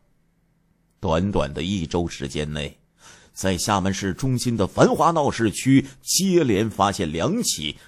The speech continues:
杀人碎尸抛尸案件，这在厦门解放以来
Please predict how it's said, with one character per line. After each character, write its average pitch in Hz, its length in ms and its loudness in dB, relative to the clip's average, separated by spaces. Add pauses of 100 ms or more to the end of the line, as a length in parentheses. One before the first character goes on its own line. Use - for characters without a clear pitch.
杀 110 420 -2
人 101 260 0
碎 - 440 -2
尸 143 440 -2 (380)
抛 98 360 0
尸 95 380 -6
案 82 240 -2
件， - 260 -2 (640)
这 123 240 2
在 87 220 -2
厦 139 420 0
门 95 220 -6
解 78 260 -6
放 92 220 -6
以 76 60 -12
来 82 420 -2